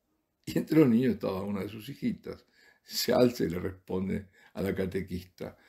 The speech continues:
"Jesucristo es el unigénito del Padre, lleno de gracia y de verdad". <laughs> Bueno, yo creo que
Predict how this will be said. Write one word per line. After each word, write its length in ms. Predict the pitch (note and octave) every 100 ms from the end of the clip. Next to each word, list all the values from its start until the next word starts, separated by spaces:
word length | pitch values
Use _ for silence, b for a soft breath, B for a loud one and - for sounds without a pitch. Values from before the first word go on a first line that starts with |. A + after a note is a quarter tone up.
| b b b b -
"Jesucristo 800 | C#3 - D#3 - A3+ G3+ -
es 120 | D#3 D3
el 100 | C#3
unigénito 800 | C3 B2 - F#3+ F3 D3 C3+ B2
del 220 | A#2 G#2+
Padre, 560 | - E3 F3 E3 D#3 b b b
lleno 340 | A2+ C#3 C#3 A#2
de 140 | G#2+
gracia 580 | A2+ D3 D3+ - B2 -
y 100 | C3
de 100 | G#2+
verdad". 520 | G2 F#2+ F#2 F2+ - _ _ _ _ _ _ -
<laughs> 120 | - b _
Bueno, 320 | - A2 - B B B -
yo 120 | C3
creo 160 | A2+ G2+
que 180 | F#2